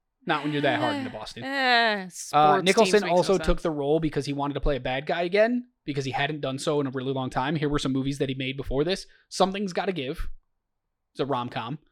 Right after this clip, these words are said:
Speaker 2: Okay.
Speaker 1: Anger Management with Adam Sandler, comedy.
Speaker 2: Comedy.
Speaker 1: About Schmidt is a drama, but he's, like, a nice guy in it.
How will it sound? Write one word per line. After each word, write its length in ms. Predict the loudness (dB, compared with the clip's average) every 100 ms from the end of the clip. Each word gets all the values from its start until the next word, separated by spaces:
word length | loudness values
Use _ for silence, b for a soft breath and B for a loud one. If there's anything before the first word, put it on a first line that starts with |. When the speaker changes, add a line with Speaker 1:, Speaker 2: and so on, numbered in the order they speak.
| -18
Speaker 2:
Okay. 220 | -10 -8 -10 -2
Speaker 1:
Anger 260 | 2 4 4
Management 480 | 4 2 0 -2 -4 _ _ _ _ _
with 120 | -6
Adam 180 | -4 -4
Sandler, 380 | -2 -2 -2 -2
comedy. 340 | 0 0 0
Speaker 2:
Comedy. 180 | -2 -6 _ _ _ 0
Speaker 1:
About 340 | 4 4 4
Schmidt 420 | -4 -2 -2 -2 _
is 140 | -8 -6
a 40 |
drama, 600 | -4 -2 0 2 2 0 -10 0
but 260 | 0 0 _ _ _ _
he's, 260 | -8 -6
like, 140 | -6 -6
a 40 |
nice 220 | -6 -6
guy 220 | -6 -6
in 140 | -4 -4
it. 180 | -4